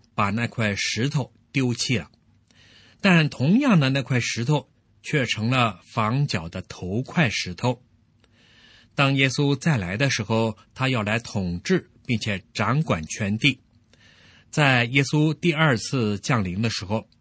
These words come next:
犹太人会接纳并且承认他是救主。但在这里呢，犹太人总是夸口自己的祖宗如何如何。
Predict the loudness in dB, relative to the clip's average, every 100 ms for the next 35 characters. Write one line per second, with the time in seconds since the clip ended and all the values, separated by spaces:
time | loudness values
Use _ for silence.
0 | _ _ -20 -20 _ 2 2 2 0 2
1 | 0 -2 0 4 6 4 0 0 4 4
2 | 4 0 _ _ 0 0 0 -4 -6 -10
3 | -6 -2 2 2 2 -6 _ -4 -4 -2
4 | -4 2 2 2 -4 -10 -12 -12 _ _
5 | _ _ _ -20 -20 _ 4 4 4 4
6 | 4 4 0 2 2 2 -8 _ -2 -2
7 | -2 -4 -2 0 0 -2 -6 _ -4 -2
8 | -4 -12 -2 2 2 0 -8 -8 -6 -6
9 | -6 -4 -4 -4 -8 -2 4 4 4 -2
10 | -6 -4 -6 -4 -6 -4 -2 -4